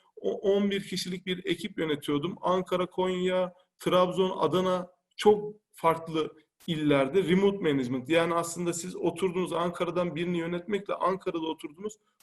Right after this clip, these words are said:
Konya'daki bir kişiyi uzaktan yönetmek arasında fark var. Ee,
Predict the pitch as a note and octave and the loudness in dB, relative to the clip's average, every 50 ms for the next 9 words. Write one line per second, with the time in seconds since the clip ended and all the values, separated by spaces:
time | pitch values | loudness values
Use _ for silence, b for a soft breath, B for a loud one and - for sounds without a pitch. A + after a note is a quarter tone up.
0 | _ _ - E3+ F#3 G3+ G3+ F#3+ F#3 F3 - E3+ D3+ D3 D3 - - - D3+ - | _ _ 0 2 2 2 2 0 0 -2 -4 -4 -8 -8 -8 -8 -6 -6 -4 -4
1 | D3 C3 D#3+ D#3+ D3+ - F#3 F3+ E3+ E3 E3 E3 E3+ - F3 - F3 D3 D#3 F3+ | 0 0 0 0 0 0 -2 -2 -2 -2 -4 -4 -4 -6 -8 -4 -2 -2 -2 -2
2 | - - E3+ E3+ F3 G#3+ G#3 b b b b b _ - - F3 F#3+ F#3+ F3+ - | -2 -8 -8 -4 -4 -6 -6 b b b b b _ 0 4 4 4 4 2 -4
3 | - D#3+ G3 G3 - _ _ _ _ _ _ - | -2 -2 -2 -4 -8 _ _ _ _ _ _ 0